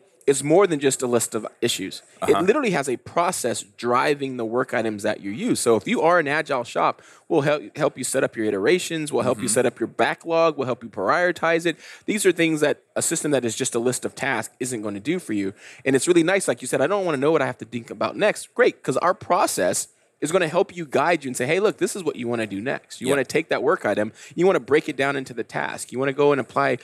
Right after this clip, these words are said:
Speaker 1: estimates to those so that we can help you do capacity
Speaker 2: Mm-hmm.
Speaker 1: planning. You wanna visualize them on a Kanban board with a wip limit that lets you know when you should pull something from one column to the next and that you're not overburdening your team or getting ahead of yourself.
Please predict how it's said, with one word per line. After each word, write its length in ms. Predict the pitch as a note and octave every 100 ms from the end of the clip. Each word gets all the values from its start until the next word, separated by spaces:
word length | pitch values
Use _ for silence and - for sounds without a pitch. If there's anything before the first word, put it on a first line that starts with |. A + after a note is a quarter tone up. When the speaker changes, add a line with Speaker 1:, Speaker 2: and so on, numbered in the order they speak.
| - -
Speaker 1:
estimates 480 | - F#3 - E3+ A#2+
to 120 | - A#2
those 220 | A#2 G#2+
so 60 | B2
that 80 |
we 80 | B2
can 100 | C#3+
help 140 | C#3+ C#3+
you 60 |
do 60 | B2+
capacity 580 | B2 - E3 F3+ G#3 C3
Speaker 2:
Mm-hmm. 80 |
Speaker 1:
planning. 300 | - A2+ G#2+ G#2 _ -
You 140 | D3+
wanna 160 | E3+ B2+
visualize 480 | E3 A#3+ F#3 D3+
them 120 | C#3+ C3+
on 120 | A#2
a 20 |
Kanban 640 | - G3+ A3+ E3 C3 A2+
board 180 | A2+ A2
with 100 | G#2+
a 40 | G#2
wip 260 | D#3 A3
limit 280 | C#3+ A2+ B2 - -
that 140 | C#3+
lets 180 | D#3 -
you 60 | E3
know 100 | C#3+
when 320 | C3+ D#3+ F3+
you 100 | E3+
should 380 | - B3 A3 G3+
pull 180 | E3+
something 360 | D3+ C#3 C3+ B2
from 180 | B2 B2
one 140 | B2
column 300 | B2 B2 A#2
to 100 | -
the 100 | A2+
next 300 | G#2+ G#2 - - -
and 140 | - C#3
that 80 |
you're 80 | B2
not 160 | C3+ B2+
overburdening 760 | C3+ C3+ A2 A#2 A#2+ A#2+ A#2
your 100 | A2+
team 360 | G#2 - A2+ A2
or 60 | G2+
getting 260 | G#2+ G#2+
ahead 220 | G2+ A2+
of 60 | B2+
yourself. 380 | G2 - -